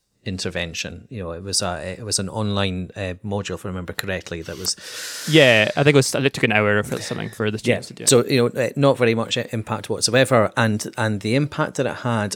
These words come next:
Speaker 1: on lower performing students, students in, um, difficult social circumstances as well, if I remember correctly, um, was, was greater, but still a relatively low, um, uh, impact. I think sort of, you know,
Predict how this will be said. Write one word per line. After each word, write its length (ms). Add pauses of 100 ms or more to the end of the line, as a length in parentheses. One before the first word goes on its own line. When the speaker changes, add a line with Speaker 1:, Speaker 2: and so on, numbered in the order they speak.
Speaker 1:
on 420
lower 280
performing 760 (140)
students, 460
students 420
in, 300
um, 200
difficult 420
social 320
circumstances 760
as 160
well, 200
if 120
I 40
remember 300
correctly, 520 (360)
um, 400
was, 480 (160)
was 220
greater, 360
but 220
still 540
a 60
relatively 720
low, 560 (320)
um, 440 (200)
uh, 160 (160)
impact. 540 (140)
I 60
think 300
sort 200
of, 160
you 140
know, 120